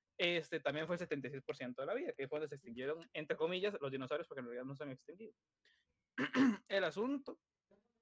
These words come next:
es que se cree que puede ser que en este momento, eh, podríamos estar viviendo otra que está en parte siendo provocada por nosotros, porque nosotros estamos haciendo que se, que se extingan muchas especies. Y el asunto es que las, las extinciones,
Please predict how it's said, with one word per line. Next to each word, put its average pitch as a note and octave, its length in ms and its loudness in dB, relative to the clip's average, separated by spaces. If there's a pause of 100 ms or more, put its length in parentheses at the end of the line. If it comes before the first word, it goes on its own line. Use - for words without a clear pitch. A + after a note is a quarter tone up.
(460)
es F3+ 200 -2
que - 160 -6 (140)
se C3+ 220 -4
cree F3+ 300 2 (640)
que D3+ 120 0
puede E3 340 2
ser F3 240 -2
que G3+ 80 -6
en E3+ 80 -8
este C#3+ 160 -6
momento, D3+ 560 -6
eh, B2+ 240 -6
podríamos C3+ 380 -2
estar - 120 -20
viviendo E3+ 460 -4
otra E3 240 0 (220)
que C3 180 -4
está C3+ 420 -4
en C#3 220 -2
parte D3 320 2
siendo E3 220 -6
provocada D3 280 -4
por C#3 120 -4
nosotros, C3+ 400 -4
porque - 160 -10
nosotros C3+ 200 -4
estamos E3 240 -4
haciendo E3 280 -6
que D3+ 120 -4
se, B2+ 320 -4
que C#3 60 -6
se C#3 80 -6
extingan C#3+ 400 -4
muchas D#3 260 -4
especies. C#3+ 440 -8 (500)
Y D#3+ 80 4
el D#3+ 80 8
asunto E3+ 380 0
es F#3+ 120 -4
que G#3 80 0
las, F#3+ 300 -2
las D#3 100 -4
extinciones, D#3+ 680 -8